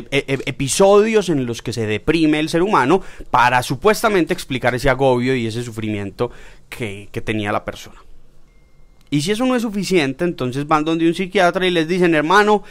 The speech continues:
yo ya he conversado mucho, yo sé que debo seguir conversando, pero necesito que me dé un apoyo, porque es que, eh, ni el ejercicio,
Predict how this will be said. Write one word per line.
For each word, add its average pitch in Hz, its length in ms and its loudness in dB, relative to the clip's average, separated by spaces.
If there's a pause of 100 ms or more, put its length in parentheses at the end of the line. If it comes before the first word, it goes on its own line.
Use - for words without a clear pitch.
(260)
yo 135 280 2
ya 190 100 4
he 196 60 0
conversado 196 600 4
mucho, 196 540 2 (320)
yo 156 540 4 (220)
sé 214 340 2
que 233 140 4
debo 208 260 6
seguir 156 320 0
conversando, 190 800 0
pero 170 420 2 (240)
necesito 131 540 0
que 127 100 -4
me 117 120 -2
dé 107 180 -2
un 110 100 -2
apoyo, 202 400 4
porque 170 240 -4
es - 160 -6
que, 147 260 0 (220)
eh, 120 240 -2
ni 147 240 6
el 151 140 6
ejercicio, 170 920 2